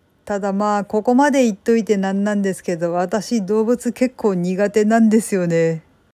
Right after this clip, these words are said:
別にアレルギーを持ってるとか、過去にひどい目に遭わされたとか、そういうことはないんですけど、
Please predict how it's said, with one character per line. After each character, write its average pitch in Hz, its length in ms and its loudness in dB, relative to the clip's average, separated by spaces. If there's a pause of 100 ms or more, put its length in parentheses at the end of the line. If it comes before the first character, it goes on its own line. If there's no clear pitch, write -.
(120)
別 220 260 -2
に 240 140 4
ア 214 100 2
レ 240 120 4
ル 254 120 0
ギ 269 240 2
ー 285 40 2
を 285 40 4
持 277 160 4
っ - 40 -4
て - 140 0
る 240 120 2
と 214 120 0
か、 196 220 2
過 247 160 4
去 269 140 2
に 226 180 4
ひ 202 100 0
ど 233 120 6
い 254 40 4
目 233 160 4
に 196 120 0
遭 190 80 0
わ 202 160 2
さ 220 100 0
れ 226 80 -2
た 208 140 -4
と 196 100 -8
か、 180 120 -2
そ 214 180 0
う 220 80 4
い 247 80 4
う 254 60 0
こ 254 140 -2
と 277 120 2
は 240 120 6
な 202 140 0
い 208 100 0
ん 196 60 0
で 185 140 0
す 185 60 -12
け 190 140 -4
ど、 175 320 -2